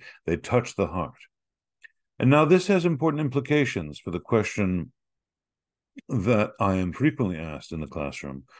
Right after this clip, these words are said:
What does myth really mean? Well, in modern Western, or at least modern American culture, we tend to make a very strong distinction between fact and fiction, true and false,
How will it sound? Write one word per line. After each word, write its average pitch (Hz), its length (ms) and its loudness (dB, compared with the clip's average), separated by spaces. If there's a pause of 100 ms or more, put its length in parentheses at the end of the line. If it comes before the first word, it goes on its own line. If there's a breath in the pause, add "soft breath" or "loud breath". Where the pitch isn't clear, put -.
(200 soft breath)
What 165 340 4
does 135 240 4
myth 120 300 2
really 104 320 0
mean? 95 440 -6 (720 soft breath)
Well, 117 140 4
in 127 120 8
modern 160 480 4
Western, 123 520 2
or 90 100 -2
at 80 60 -8
least 92 220 -6
modern 92 280 -4
American 107 540 4
culture, 101 320 0
we 143 140 4
tend 165 220 -2
to 165 40 -2
make 139 180 -4
a 123 60 -4
very 120 220 -4
strong 113 360 -2
distinction 101 560 -6
between 73 320 -6
fact 82 540 -6
and 73 140 -10
fiction, 73 520 -10 (360 soft breath)
true 101 320 6
and 78 120 -2
false, 78 480 -2